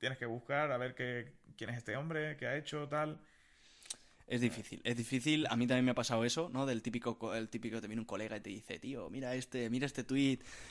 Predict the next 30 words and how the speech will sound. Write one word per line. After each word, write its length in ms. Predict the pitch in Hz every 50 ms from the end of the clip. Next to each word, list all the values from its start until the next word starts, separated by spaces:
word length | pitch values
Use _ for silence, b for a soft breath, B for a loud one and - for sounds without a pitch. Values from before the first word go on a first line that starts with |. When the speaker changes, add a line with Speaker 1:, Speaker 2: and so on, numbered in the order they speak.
| B B B
Speaker 2:
mira 160 | 123 127 135
este 160 | 127 - 131
vídeo". 520 | 120 127 135 131 127 123 123 123 120 117 B B B B B B B B B
Y 140 | B 120 110
yo 120 | 117 120
nada 160 | 117 117 117 117
más 140 | 117 113 110
verlo 180 | 117 113 123
decir, 340 | 120 110 - - 107 101 98 - -
"Tío, 180 | - 92 78 - - _ - - - -
ve 180 | - 110 117 113
a 80 | 110
otra 160 | 110 - 113 -
cosa. 260 | 101 101 - - - - - - - - -
Hay 200 | 123 117 123 123
otros 160 | 120 117 110
creadores 280 | - 123 117 113 117 113
de 60 | 117
contenido 380 | - 113 107 113 110 113 127 123
mucho 220 | 117 113 - 117
mejores. 340 | 110 104 - - 147 175 151
Yo 100 | 143 143
si 120 | - 165
quieres 180 | - 147 139 127
te 100 | - 120
paso 220 | - 131 - -
una 120 | 135 127 120
lista". 480 | 120 143 165 - - 214 247 302 - - _ _ -
Bueno, 200 | - 143 151 143
chicos, 480 | 127 - 151 135 113 - - - -